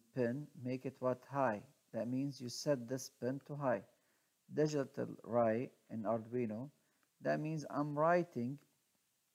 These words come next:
a value to this pin. You can define this pin in your code, whether it is pin number thirteen all the way to one. It's up to you.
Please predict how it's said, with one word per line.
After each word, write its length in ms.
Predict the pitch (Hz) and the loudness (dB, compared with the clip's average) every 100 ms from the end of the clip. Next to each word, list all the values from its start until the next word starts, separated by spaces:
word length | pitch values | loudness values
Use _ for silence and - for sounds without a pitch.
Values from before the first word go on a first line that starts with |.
| _ _ _ _ _ - - - | _ _ _ _ _ -20 -6 4
a 100 | 123 | 4
value 640 | 120 147 143 131 135 143 151 _ _ _ _ 135 | 6 6 6 4 -2 -2 -8 _ _ _ _ -6
to 80 | |
this 240 | 123 131 - | -2 -2 -4
pin. 280 | - 127 90 - _ _ _ - | -2 -2 -2 -10 _ _ _ -8
You 120 | 185 | -4
can 240 | 214 196 | 0 0
define 420 | 165 143 170 156 131 | 0 2 4 4 0
this 180 | 127 | -4
pin 400 | - 139 139 120 | -4 0 0 0
in 140 | 107 120 | -2 -2
your 140 | 120 | -2
code, 340 | 113 127 123 120 | -2 -4 -2 -2
whether 200 | 117 104 | -4 -4
it 220 | 107 - | -6 -8
is 220 | 110 110 - | -10 -8 -6
pin 220 | 117 117 | -4 -2
number 420 | 117 107 107 104 - | -4 -2 -2 -4 -8
thirteen 720 | 107 101 - 135 135 131 127 - _ _ _ _ - | -10 -10 -8 -4 -2 -4 -6 -12 _ _ _ _ -2
all 160 | 135 | 0
the 120 | 127 | 2
way 320 | 123 123 127 123 | 2 2 0 -2
to 140 | 123 131 | -4 -4
one. 340 | 123 123 104 - | 0 0 0 -8
It's 100 | - | -6
up 160 | - - | -6 -4
to 80 | 113 | -8
you. 140 | 107 | -8